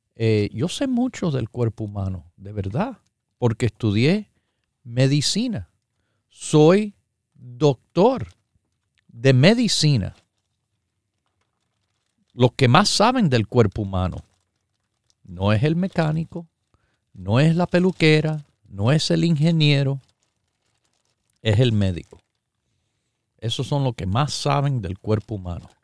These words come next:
Del cuerpo humano cuando funciona normalmente, que se le llama la fisiología,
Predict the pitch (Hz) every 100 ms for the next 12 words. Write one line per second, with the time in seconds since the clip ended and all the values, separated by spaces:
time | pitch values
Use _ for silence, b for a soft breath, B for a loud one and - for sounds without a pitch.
0 | _ _ _ _ _ - 117 113 147 185
1 | 190 180 160 170 190 - 139 131 120 -
2 | 113 - 135 147 160 - 110 101 90 98
3 | 113 127 160 185 269 254 _ _ _ _
4 | _ _ _ - 107 107 92 92 98 123
5 | 120 95 _ - 208 - - 113 95 82
6 | 98 87 156